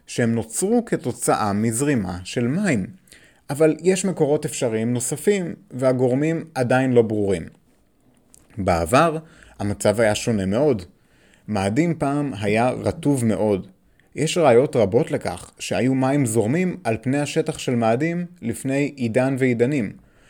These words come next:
כולל אפיקי נהר ואגמים יבשים. שכבות של, אה, סחף ומינרלים שנוצרו רק בעזרת מים.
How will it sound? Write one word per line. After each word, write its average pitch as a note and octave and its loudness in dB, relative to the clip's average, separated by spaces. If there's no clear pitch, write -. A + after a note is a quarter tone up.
כולל D3 4
אפיקי - -2
נהר D#3 -2
ואגמים A2+ 2
יבשים. A#2 0
שכבות C3 0
של, D#3+ 4
אה, G#2 2
סחף - -2
ומינרלים G#2+ 2
שנוצרו F3 -2
רק E3 -4
בעזרת D#3 2
מים. C3 -2